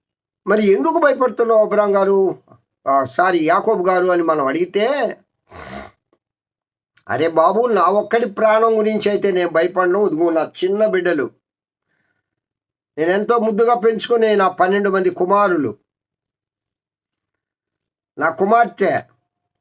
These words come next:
నా భార్యలు, నేను ఎక్కువగా ప్రేమించే రాహేలు, నా ఆస్తిపాస్తులన్నీ ఇచ్చేస్తా,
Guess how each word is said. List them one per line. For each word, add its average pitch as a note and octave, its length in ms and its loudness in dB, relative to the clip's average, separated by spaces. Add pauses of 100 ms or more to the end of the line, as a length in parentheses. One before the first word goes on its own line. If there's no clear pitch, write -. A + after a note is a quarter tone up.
(300)
నా C#3+ 80 -4
భార్యలు, G3 600 2
నేను E3+ 280 0
ఎక్కువగా A3 360 2
ప్రేమించే G3 520 -2
రాహేలు, F3+ 540 0 (2750)
నా E3 80 2
ఆస్తిపాస్తులన్నీ A#3+ 920 0
ఇచ్చేస్తా, G#3+ 680 -2